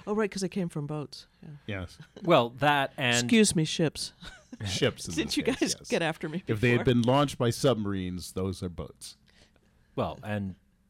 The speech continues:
Speaker 3: y-, you know, uh, the, the, the, yeah, they came out of the sky, so
Speaker 1: <laughs>
Speaker 3: sure, they came from the air. But, but yeah, like, the way the military talks about it.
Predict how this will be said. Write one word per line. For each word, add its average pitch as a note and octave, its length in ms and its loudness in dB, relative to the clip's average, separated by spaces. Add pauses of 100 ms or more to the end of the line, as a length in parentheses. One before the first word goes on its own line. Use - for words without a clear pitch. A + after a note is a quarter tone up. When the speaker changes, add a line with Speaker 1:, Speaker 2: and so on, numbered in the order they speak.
(460)
Speaker 3:
y-, C#3+ 100 -18 (140)
you D3+ 140 -2
know, G2+ 240 0
uh, A#2 200 -4
the, B2+ 160 -2
the, C3 340 -6
the, B2 380 -2 (360)
yeah, D#3 300 4
they B2 180 0
came C#3+ 260 -2
out C3+ 160 2
of A2+ 100 -6
the G#2+ 80 -6
sky, G2+ 460 0
so G#2 240 -6
Speaker 1:
<laughs> F#2+ 60 -6
Speaker 3:
sure, B2+ 380 -2
they F#2+ 120 -4
came G#2+ 220 0
from G#2+ 180 -4
the G2+ 120 -2
air. F2+ 220 -4
But, F2+ 320 -8
but F#3 140 0
yeah, G#2 260 2
like, B2 280 0
the E3 100 2
way F#3 200 8
the D#3 60 6
military D3 420 8
talks G#2 300 0
about F2 260 -6
it. E2 80 -14